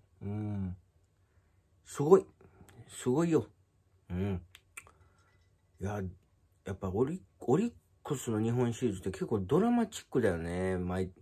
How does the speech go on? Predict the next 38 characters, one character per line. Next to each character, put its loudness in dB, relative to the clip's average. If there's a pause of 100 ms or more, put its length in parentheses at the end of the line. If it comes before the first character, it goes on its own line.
(380)
ま 0
あ、 -4
今 2
回 4
は 2
負 2
け 0
ち 0
ゃ 4
っ -4
た -4
ん -4
だ -6
け -6
ど -10
も、 -12
去 -4
年 0
も -4 (320)
結 -4
構 2
ド 4
ラ 6
マ 2
チ -6
ッ -14
ク -4
な 0
日 0
本 0
一 -6
の -2
仕 -8
方 -4
で -2
す -4
よ -2
ね。 0